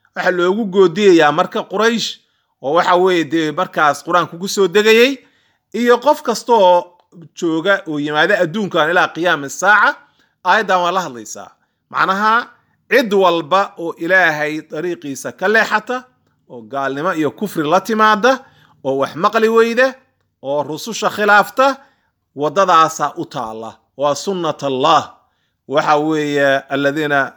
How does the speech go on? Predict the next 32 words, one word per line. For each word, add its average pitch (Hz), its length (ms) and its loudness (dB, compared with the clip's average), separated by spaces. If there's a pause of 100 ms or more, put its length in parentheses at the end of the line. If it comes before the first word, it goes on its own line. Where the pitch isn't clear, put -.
(420)
khalaw, 156 240 2 (220)
eh, 131 200 -4 (100)
eh, 127 140 -4 (300)
min 131 200 -10
qablu. 113 340 -2 (560)
Sunnat 147 300 -4
Allahi 139 160 2
allatii 135 300 -2
qad 135 180 -4
khalat 175 380 0
min 127 160 -14
qablu." 104 300 -10 (440)
Waa 156 220 -2
sunnihii 175 540 -2
Ilaahay 170 260 2
weeye. 110 300 -12 (340)
Laga 175 260 0
leexin 202 500 -2
mayo. 226 260 2 (540)
Waxa 170 220 0
weeye, 180 260 2
waxay 170 260 0
ku - 160 -8
dareertay, 190 720 0 (640)
eh, 151 220 0 (100)
cadaaladda 156 540 0
Ilaahay. 220 640 -2 (240)
Cid 240 160 0 (120)
alla 220 360 4
ciddii 185 360 -4
rususha 160 480 -8
rumaysana, 147 800 -2